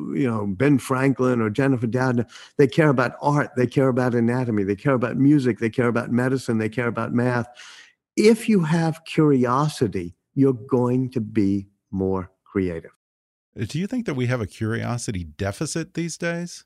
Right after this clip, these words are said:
Speaker 2: I mean, it seems like a lot of people aren't asking enough questions.
Speaker 1: Yeah, I don't think kids have a curiosity deficit. You're always watching kids, and they're asking a whole lot of questions. And they'll be walking through, you know, walk through an airport, and you see kids saying, "Why is that light doing this?" Or, "Why is the plane backing up?" Whatever.
Speaker 2: Right.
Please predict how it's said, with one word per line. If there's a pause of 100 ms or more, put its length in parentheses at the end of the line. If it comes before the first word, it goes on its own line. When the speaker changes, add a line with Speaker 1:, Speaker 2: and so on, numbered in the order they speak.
(100)
Speaker 2:
I
mean,
it
seems
like
a
lot
of
people
aren't
asking
enough
questions. (480)
Speaker 1:
Yeah,
I
don't
think
kids
have
a
curiosity
deficit.
You're
always
watching
kids,
and
they're
asking
a
whole
lot
of
questions. (320)
And
they'll
be
walking
through,
you
know,
walk
through
an
airport,
and
you
see (420)
kids
saying,
"Why
is
that
light
doing
this?"
Or,
"Why
is
the
plane
backing
up?"
Whatever.
Speaker 2:
Right.